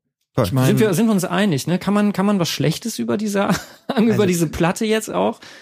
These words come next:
Speaker 1: Ich finde, äh, das ist dann aber eigentlich doch auch wieder ein Kompliment. Es ist halt, es ist schon drüber irgendwie und es ist so schon pompös, ein bisschen in so einer, in so einem ridiculous, äh,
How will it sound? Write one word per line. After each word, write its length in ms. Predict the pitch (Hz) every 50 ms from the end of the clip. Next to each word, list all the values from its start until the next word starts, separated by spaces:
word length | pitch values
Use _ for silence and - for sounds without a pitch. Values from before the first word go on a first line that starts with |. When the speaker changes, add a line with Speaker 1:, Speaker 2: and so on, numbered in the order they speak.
| - -
Speaker 1:
Ich 100 | 107 -
finde, 600 | 156 156 156 139 139 139 143 139 139 135 131 -
äh, 20 | - _ _ _ _ _ _ _ _ _
das 140 | - 117 127
ist 120 | 131 117
dann 120 | 131 127 127
aber 140 | 117 120
eigentlich 240 | 117 123 139 139 127
doch 180 | - 131 123 143
auch 160 | 135 120 113
wieder 180 | 131 131 131 127
ein 320 | 123 123 120 117 113 - _ _ _ _ _ _ _ _
Kompliment. 580 | - - 127 120 - - 113 107 110 117 123 123
Es 100 | - -
ist 160 | 127 135 -
halt, 200 | 143 120 107 - - _ _ _
es 160 | - 113 107
ist 120 | 131 127 -
schon 300 | - 147 123 110 104 98
drüber 460 | - 107 113 120 117 131 135 131 -
irgendwie 500 | 131 131 131 139 131 123 139 143 143 143
und 160 | 131 120 117
es 80 | 120 120
ist 160 | 131 120 -
so 180 | - 120 113 107
schon 360 | - - 127 117 117 113 -
pompös, 640 | - 120 117 110 - - 123 123 127 120 123 -
ein 100 | 107 113 107
bisschen 260 | 117 110 - - 113
in 120 | 113 113
so 80 | 107 113
einer, 380 | 110 110 107 104 104 104 104 - _ _ _ - - - _ _ _ _ _ _
in 100 | 104 104
so 80 | 98 107
einem 180 | 107 104 104
ridiculous, 840 | 101 107 104 107 117 113 - 139 123 117 120 113 107 - - - - -
äh, 500 | - 110 110 104 104 107 104 104 104